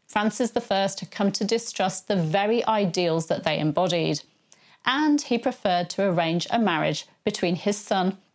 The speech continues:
and the Catholic Mary. Anne may have been shocked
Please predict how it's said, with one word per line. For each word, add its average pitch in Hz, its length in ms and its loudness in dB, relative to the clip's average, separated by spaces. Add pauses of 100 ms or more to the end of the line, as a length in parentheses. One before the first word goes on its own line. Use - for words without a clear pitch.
and 262 140 2
the 254 60 0
Catholic - 640 -4
Mary. 165 580 2 (960)
Anne 277 340 4
may 220 180 4
have 208 100 -2
been 190 160 2
shocked - 500 -2